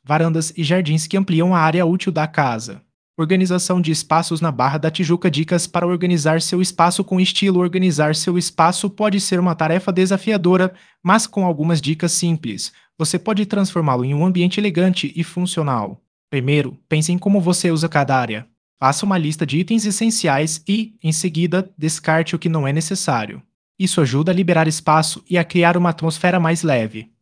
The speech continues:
Outra dica é usar móveis multifuncionais. Por exemplo, um sofá-cama pode ser uma ótima solução para quem tem pouco espaço. Além disso, prateleiras abertas podem exibir suas decorações e, ao mesmo tempo, armazenar livros ou outros objetos.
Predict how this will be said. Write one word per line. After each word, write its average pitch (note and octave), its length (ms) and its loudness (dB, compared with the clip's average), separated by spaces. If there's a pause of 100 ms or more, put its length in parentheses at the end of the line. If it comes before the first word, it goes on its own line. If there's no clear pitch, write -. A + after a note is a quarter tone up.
(240)
Outra G3 300 2
dica E3+ 440 2
é F#3+ 80 4
usar D3+ 240 6
móveis E3+ 420 4
multifuncionais. C#3 1040 -2 (360)
Por D3 100 0
exemplo, D#3+ 580 0
um D3+ 80 2
sofá-cama G3 540 2
pode F#3+ 260 0
ser F3+ 180 0
uma F3 200 2
ótima E3 340 2
solução F3+ 480 0
para F3 200 0
quem F3+ 160 0
tem G3 140 2
pouco F#3 200 -2
espaço. - 580 -2 (300)
Além B2+ 220 -2
disso, D#3+ 340 0
prateleiras F#3 580 2
abertas D#3 480 0
podem G3+ 360 2
exibir F3 340 2
suas G3 320 0
decorações D#3+ 800 0
e, A#3+ 320 2
ao E3 120 0
mesmo G#3 300 2
tempo, F3+ 520 0
armazenar F3 580 2
livros D3+ 480 0
ou G3 120 0
outros F3+ 300 0
objetos. C#3 800 -2